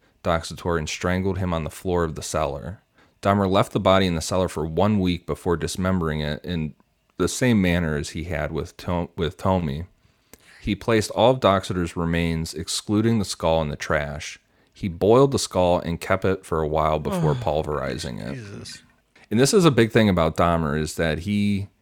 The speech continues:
Speaker 1: there's a lot of underage victims here, but he is very adamant at that he thought that they were of age. That's one thing that he refuses to admit to, that he
Speaker 2: Okay.
Speaker 1: was, like, into younger people.
Speaker 2: Yeah.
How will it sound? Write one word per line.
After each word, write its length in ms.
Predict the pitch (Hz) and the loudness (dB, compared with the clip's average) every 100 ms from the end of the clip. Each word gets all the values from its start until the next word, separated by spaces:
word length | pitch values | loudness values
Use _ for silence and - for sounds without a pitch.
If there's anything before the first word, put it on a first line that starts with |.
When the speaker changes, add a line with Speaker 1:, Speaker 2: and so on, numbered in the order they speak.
| _ _ _ | _ _ _
Speaker 1:
there's 160 | 104 95 | 0 2
a 60 | |
lot 240 | 92 95 110 | 4 4 4
of 80 | 92 | 2
underage 720 | 92 95 92 87 87 76 - | 0 0 2 2 0 -2 -8
victims 600 | 82 85 85 - 78 78 | -4 -2 -2 -2 -4 -4
here, 180 | - 78 | -4 -2
but 180 | 80 82 | -2 -4
he 360 | 92 95 85 - _ _ _ - | -2 -4 -4 -10 _ _ _ -6
is 200 | 92 80 | -4 -4
very 680 | 80 90 90 95 95 87 - 85 | 0 2 4 4 2 0 -2 0
adamant 580 | 85 85 80 78 78 - | 2 2 0 -2 -4 -4
at 180 | 82 76 | -4 -2
that 200 | 78 78 | -2 -2
he 580 | 80 92 90 87 85 98 - - | -4 -2 0 0 -4 -8 -14 -6
thought 320 | - 82 - | 0 2 0
that 100 | 73 | -2
they 120 | 78 | 0
were 200 | 76 67 | 0 0
of 220 | 71 67 | -2 -2
age. 480 | 57 58 - - - _ _ _ _ | -2 -4 -6 -10 -14 _ _ _ _
That's 320 | - 85 82 - | -6 -2 -2 0
one 240 | 92 98 | 2 2
thing 180 | 95 98 | 2 0
that 100 | 87 | 0
he 140 | 95 | 0
refuses 640 | 90 80 - 90 87 87 76 | -2 -2 -2 -2 0 -2 -4
to 160 | 95 82 | -2 -2
admit 320 | 78 80 - | -2 -4 -6
to, 200 | - 76 | -6 -4
that 200 | 78 175 | -2 0
he 80 | 92 | 2
Speaker 2:
Okay. 100 | 165 | 2
Speaker 1:
was, 100 | 180 | 0
like, 200 | 78 - - | -4 -6 0
into 340 | 92 92 87 | 2 2 0
younger 420 | 80 82 82 76 | 0 0 0 -2
people. 480 | - 80 80 - - | -4 -6 -6 -6 -4
Speaker 2:
Yeah. 280 | 110 107 95 | -2 -2 -2